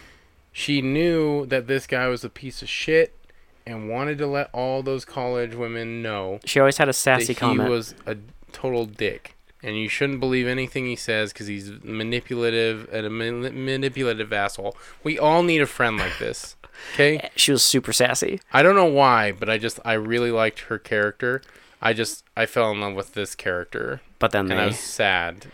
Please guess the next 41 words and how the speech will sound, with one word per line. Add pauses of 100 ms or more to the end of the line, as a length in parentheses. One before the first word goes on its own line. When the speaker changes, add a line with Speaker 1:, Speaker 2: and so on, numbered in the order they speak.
Speaker 1:
that
she
had
to
be
the
next
victim.
Speaker 2:
We
got
the
best (400)
Speaker 1:
It,
Speaker 2:
fucking
Speaker 1:
it's
great
Speaker 2:
this
Speaker 1:
because
Speaker 2:
scene.
Speaker 1:
it
also, (1000)
<laughs>
I
hate
that
it's,
like, (640)
I
was
sad
that
the
character
died,
but
it
leads
to
one
of
the,